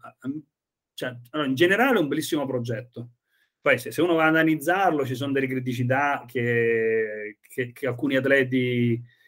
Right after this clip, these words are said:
non, eh, non accettano più di tanto. Però al di là de-, dei dettagli tecnici, cioè, in generale il Freeride World Tour è un bellissimo progetto sportivo e midi-, mediatico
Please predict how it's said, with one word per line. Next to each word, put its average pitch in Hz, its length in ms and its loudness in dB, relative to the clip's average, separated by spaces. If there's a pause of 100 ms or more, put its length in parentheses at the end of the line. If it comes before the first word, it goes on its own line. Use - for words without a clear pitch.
(220)
non, 113 260 -2
eh, 107 960 -6
non 135 160 2
accettano 123 500 4
più 123 120 -2
di 117 100 2
tanto. 110 340 -8
Però 139 140 4
al 127 160 6
di 143 100 4
là 165 180 8
de-, 139 680 6
dei 131 160 0
dettagli 135 500 0
tecnici, 147 680 0 (360)
cioè, - 100 -12
in 117 60 -2
generale 131 240 4
il - 40 -10
Freeride 131 280 2
World 120 160 -2
Tour 165 120 4
è 123 40 2
un 110 80 0
bellissimo 123 360 0
progetto 139 400 0
sportivo 147 720 2
e 127 100 0
midi-, 120 460 0
mediatico 139 880 2